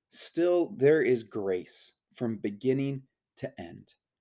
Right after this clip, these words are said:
And so we can look into these even challenging chapters like this and see God's grace and embrace his grace for ourselves and for others. And as we look into this, I point out three specific ways that we see God's grace here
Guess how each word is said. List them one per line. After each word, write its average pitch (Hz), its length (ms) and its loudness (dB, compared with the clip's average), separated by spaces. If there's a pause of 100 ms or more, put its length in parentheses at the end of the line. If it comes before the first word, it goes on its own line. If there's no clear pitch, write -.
(440)
And 135 120 2
so 170 180 6
we 170 160 2
can 190 220 4
look 196 340 6
into 165 320 2
these 151 300 0
even 170 260 2
challenging 170 640 0
chapters 156 500 0
like 156 220 4
this 165 260 -2
and 120 180 0
see 160 260 -4
God's 123 360 6
grace 135 540 -2
and 123 120 2
embrace 123 540 2
his 165 240 -2
grace 135 400 -2
for 139 140 2
ourselves 107 720 2 (520)
and 160 220 2
for - 120 4
others. - 500 4 (920)
And 151 80 4
as 151 80 4
we 165 80 8
look 208 220 12
into 247 180 6
this, 170 120 4
I 147 100 8
point 190 260 2
out 160 200 0
three 220 280 0
specific 196 600 2
ways 147 400 6
that 113 100 2
we 127 80 0
see 165 240 0
God's 139 340 6
grace 131 380 -2
here 95 340 -2